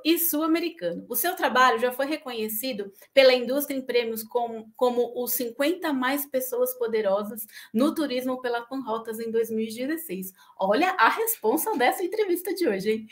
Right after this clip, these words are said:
Ela acredita que a essência em inovar é ilustrada pela habilidade de encontrar soluções para o problema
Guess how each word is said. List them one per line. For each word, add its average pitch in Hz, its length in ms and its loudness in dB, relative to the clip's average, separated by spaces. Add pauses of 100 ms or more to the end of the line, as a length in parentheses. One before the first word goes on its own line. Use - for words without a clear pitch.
(340)
Ela 311 180 12
acredita 294 680 2
que - 160 2
a 269 100 8
essência 294 720 4
em 277 200 2
inovar 240 500 4
é 247 180 4
ilustrada 269 520 2
pela 247 280 4
habilidade 226 720 2
de 220 100 -6
encontrar 240 520 -4
soluções 277 680 -2
para 254 200 -6
o - 80 -14
problema 214 520 -4